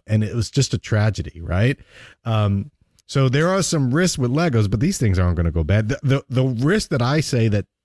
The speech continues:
they don't factor in the study is stepping on one of these things.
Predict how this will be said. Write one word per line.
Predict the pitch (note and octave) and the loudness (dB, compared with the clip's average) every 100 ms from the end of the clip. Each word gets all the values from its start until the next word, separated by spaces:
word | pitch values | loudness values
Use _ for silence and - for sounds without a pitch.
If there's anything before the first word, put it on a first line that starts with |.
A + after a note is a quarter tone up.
| - | -4
they | G2+ | 0
don't | G#2+ A2 | 0 0
factor | - A2 - | 0 -2 0
in | G2+ | 0
the | F#2 | 0
study | - B2+ B2 F2 D#2+ - - | -2 -2 0 0 -2 -12 -8
is | - A#2 | 0 2
stepping | - - A3 - D3 | 2 -2 -2 0 0
on | G2+ F2 | 2 0
one | E2+ | 0
of | D#2+ | -2
these | D#2 D2 | -2 -4
things. | - - - - | -4 -4 -6 -10